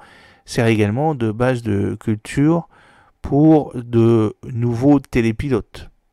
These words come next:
a rapporté, euh, C C T V. Nous pouvons transférer du personnel vers d'autres unités entièrement et systématiquement, y compris les opérateurs de drones, les planificateurs de liaison,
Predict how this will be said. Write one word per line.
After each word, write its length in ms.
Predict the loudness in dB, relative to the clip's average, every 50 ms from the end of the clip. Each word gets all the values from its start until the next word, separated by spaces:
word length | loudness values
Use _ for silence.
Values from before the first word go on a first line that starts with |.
| _ _ _ -10
a 100 | -8 -6
rapporté, 800 | -4 -4 -4 -4 -6 -8 -8 -10 -10 -6 -4 -2 -2 -4 -4 -8 -10
euh, 220 | -10 -8 -8 -8 -10
C 180 | -12 -10 -10 -10
C 180 | -8 -8 -8
T 200 | -8 -6 -8 -8
V. 140 | -8 -10 -14 _ _ _ _ _ _ _ _ _ _ _ _ _ -20 -20 -20 _ _ _ _ _ _ _ _ _ _ _ _ _ _ _ _ _ _ _ 0
Nous 160 | 2 2 4
pouvons 600 | 4 4 4 4 4 4 4 4 2 -2 -6 -10 -12
transférer 580 | -6 -4 -2 -2 -2 -2 -4 -4 -2 -2 -2 -2
du 120 | -2 -2
personnel 560 | -2 -2 -2 -4 -6 -4 -4 -2 -2 -4 -4
vers 200 | -4 -6 -6 -6
d'autres 400 | -4 -4 -6 -4 -4 -6 -4 -2
unités 340 | -2 -2 -2 -2 -2 -2 -2
entièrement 640 | -2 -4 -6 -6 -6 -6 -4 -4 -2 -2 -2 -2
et 280 | -2 -2 -2 -2 -4 -6 -10
systématiquement, 920 | -14 -12 -12 -12 -8 -6 -4 -2 -2 -2 -4 -4 -8 -8 -6 -6 -4 -4
y 80 | -4 -4
compris 500 | -4 -4 -4 -6 -6 -6 -4 -4 -2 -2
les 200 | -2 -2 -2 -2
opérateurs 460 | -2 -2 -4 -4 -4 -4 -4 -4 -6
de 120 | -6 -6
drones, 320 | -8 -4 0 0 0 0 0
les 120 | -2 -4
planificateurs 760 | -4 -4 -4 -4 -4 -6 -8 -8 -6 -6 -6 -4 -4 -4 -4
de 100 | -4 -4
liaison, 580 | -4 -4 -2 -2 -2 -2 -2 -2 -2 -2 -2 -4